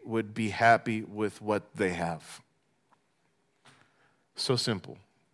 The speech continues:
so ordinary, but yet so impactful in our lives and the lives of those around us.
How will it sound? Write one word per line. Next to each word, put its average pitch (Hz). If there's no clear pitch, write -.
so -
ordinary, 87
but 104
yet 110
so 107
impactful 107
in 101
our 95
lives 95
and 92
the 92
lives 92
of 90
those 87
around 95
us. -